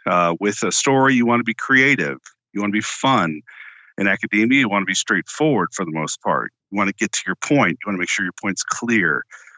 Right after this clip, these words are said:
Uh, so that, that was a, initially that was a, a struggle. But once you get into the mode of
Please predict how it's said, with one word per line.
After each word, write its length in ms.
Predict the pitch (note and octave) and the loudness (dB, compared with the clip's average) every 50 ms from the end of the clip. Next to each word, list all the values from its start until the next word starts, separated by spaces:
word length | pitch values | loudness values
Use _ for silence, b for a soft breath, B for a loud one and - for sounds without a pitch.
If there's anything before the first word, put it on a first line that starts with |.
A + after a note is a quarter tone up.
| B B _ _ _ - | B B _ _ _ 0
Uh, 180 | E2+ E2+ D#2+ D2+ | 0 2 2 2
so 320 | - - - C3 A#2+ A#2+ | 2 2 4 4 4 4
that, 240 | A#2+ G#3+ - G#2+ - | 4 4 2 2 2
that 180 | F3 F3 C#3+ C3+ | 2 2 4 4
was 240 | D3 D3+ D3 C#3+ | 2 2 2 2
a, 300 | C3 A2+ G2+ F#2+ F2+ E2+ E2+ - _ _ _ _ _ - | 2 2 2 2 2 0 -2 -6 _ _ _ _ _ -4
initially 680 | G#2+ A#2+ A#2+ A#2+ B2 C#3+ D#3 D#3 - - C#3 B2+ A#2+ A#2 | -2 2 4 4 4 4 4 2 2 0 0 0 0 2
that 220 | A#2+ A2+ F#2 F#2+ | 2 0 0 0
was 180 | A2+ A2+ A2 G#2+ | 0 -2 0 0
a, 280 | G2+ F#2+ F#2 F2+ E2+ E2 - _ _ _ _ _ _ _ _ _ _ _ _ - - _ _ _ _ _ _ _ _ _ _ _ _ _ _ _ _ _ _ _ | -2 -2 -2 -2 -4 -6 -10 _ _ _ _ _ _ _ _ _ _ _ _ -10 -10 _ _ _ _ _ _ _ _ _ _ _ _ _ _ _ _ _ _ _
a 80 | G2 - | -4 -2
struggle. 680 | - - - - C#3 B2 A#2+ A#2 G#2+ A2+ A#2 C3 D#3 - _ _ _ _ _ _ b b b b b b b b b _ _ _ _ _ _ _ | -2 -2 0 2 2 2 2 2 0 -2 -2 -2 -6 -12 _ _ _ _ _ _ b b b b b b b b b _ _ _ _ _ _ _
But 580 | C3 C3+ C3+ B2 G#2+ G2+ _ - - - - - _ | 2 4 4 4 4 2 _ -4 -6 -6 -6 -8 _
once 240 | C3+ B2+ C3 - - | 0 0 2 2 0
you 80 | B2 A2 | 0 0
get 120 | A#2 G#2+ | 0 0
into 280 | A2 A2 G#2+ - - G#2 | 2 0 0 -2 -4 -4
the 100 | G2 F#2 | -4 -2
mode 460 | F#2 F#2+ G2 G2 G#2 G#2 G2+ G2+ - | 0 0 2 2 2 0 0 -2 -2
of 140 | - E2+ | -6 -10